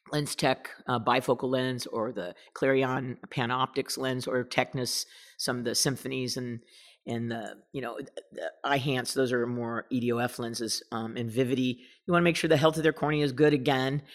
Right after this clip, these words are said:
and because it can really take away their clarity and the quality of, they may be twenty twenty, but they're twenty twenty unhappy because the quality of their vision isn't good.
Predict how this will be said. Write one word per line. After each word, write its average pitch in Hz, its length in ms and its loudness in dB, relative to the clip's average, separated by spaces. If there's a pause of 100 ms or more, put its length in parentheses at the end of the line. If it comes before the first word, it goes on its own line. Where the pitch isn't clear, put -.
(300)
and 139 320 2
because 143 240 0
it 143 80 -2
can 131 140 -4
really 135 240 2
take 131 240 0
away 127 260 2
their 127 140 -2
clarity 165 640 2 (560)
and 139 420 -2 (960)
the 160 200 0
quality 160 1000 4 (120)
of, 123 300 0
they 147 160 6
may 190 240 8
be 185 160 2
twenty 165 320 2
twenty, 175 260 0
but 147 80 2
they're 143 100 2
twenty 147 240 -4
twenty 139 260 -6
unhappy 143 500 0
because 131 300 -4
the 120 80 -2
quality 151 520 4
of 123 120 -2
their 123 140 -4
vision 117 340 -8
isn't 110 280 -8
good. 104 260 -6